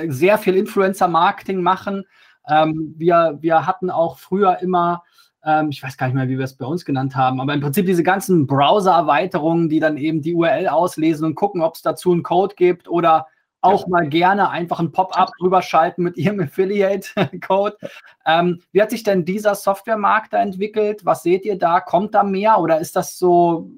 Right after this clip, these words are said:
Speaker 1: eingeschlafen? Und, äh, dann vielleicht auch, wo ist da die Grenze zum, zum Fraud und was ist wirklich
Speaker 2: Ja.
Speaker 1: noch eine, eine, äh, originäre Marketingleistung?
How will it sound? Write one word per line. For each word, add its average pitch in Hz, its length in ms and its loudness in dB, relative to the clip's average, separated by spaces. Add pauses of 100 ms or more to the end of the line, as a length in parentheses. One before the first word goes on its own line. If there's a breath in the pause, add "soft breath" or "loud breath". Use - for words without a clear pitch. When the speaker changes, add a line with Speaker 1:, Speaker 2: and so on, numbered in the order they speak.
(120)
Speaker 1:
eingeschlafen? 202 1040 -2 (240 soft breath)
Und, 180 400 2
äh, 175 260 4
dann 165 260 2
vielleicht 170 360 -2
auch, 160 240 2
wo 170 100 0
ist 175 140 -6
da 170 60 0
die 165 100 -2
Grenze 160 380 -6
zum, 160 400 -4
zum 156 240 -6
Fraud 156 500 2
und 151 140 -6
was 147 140 -6
ist 143 120 -14
wirklich 156 220 -10
Speaker 2:
Ja. 208 60 -2
Speaker 1:
noch 156 160 -6
eine, 151 320 -4 (320 soft breath)
eine, 147 720 0
äh, 147 40 -4
originäre 151 880 0
Marketingleistung? 135 920 -4